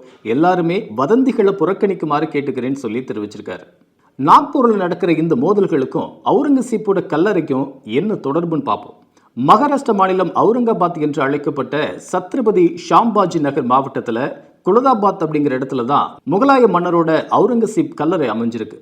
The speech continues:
ஆயிரத்தி எழுநூற்று ஏழாவது வருஷம் அவுரங்கசீப் இறந்து போறார்.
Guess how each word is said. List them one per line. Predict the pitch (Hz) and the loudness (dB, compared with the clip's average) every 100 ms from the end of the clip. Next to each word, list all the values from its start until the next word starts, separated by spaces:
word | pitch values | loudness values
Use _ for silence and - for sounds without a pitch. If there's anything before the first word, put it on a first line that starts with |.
| _ _ 123 | _ _ 4
ஆயிரத்தி | 208 277 277 247 208 | 6 4 0 2 2
எழுநூற்று | 208 208 190 139 | 4 0 0 0
ஏழாவது | 208 226 190 135 | 2 2 2 0
வருஷம் | 131 175 110 90 - - 151 | 0 -2 -4 -6 -12 0 2
அவுரங்கசீப் | 262 269 233 165 156 - 113 | 4 2 0 0 0 -2 -6
இறந்து | 139 180 117 | -4 -4 -2
போறார். | 113 104 | -2 -4